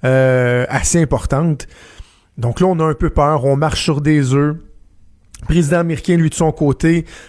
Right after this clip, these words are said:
euh, a commencé par nous dire que, bon, c'était préoccupant, mais que finalement, ah, il leur avait parlé et que leur version, elle était crédible, que c'était des, des, des tueurs, euh,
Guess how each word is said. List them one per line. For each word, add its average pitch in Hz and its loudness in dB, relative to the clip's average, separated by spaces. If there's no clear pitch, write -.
euh, 139 2
a 143 -4
commencé 147 -2
par 143 0
nous 139 0
dire 139 0
que, 147 0
bon, 139 0
c'était 147 -2
préoccupant, 156 -2
mais 147 -6
que 135 -2
finalement, 151 0
ah, 175 2
il 175 0
leur 165 0
avait 156 0
parlé 156 0
et 151 2
que 156 2
leur 151 -2
version, 151 -2
elle 143 0
était 131 -2
crédible, 151 -2
que 127 -4
c'était 135 -2
des, 135 -2
des, 123 -2
des 120 -4
tueurs, 147 -2
euh, 113 -6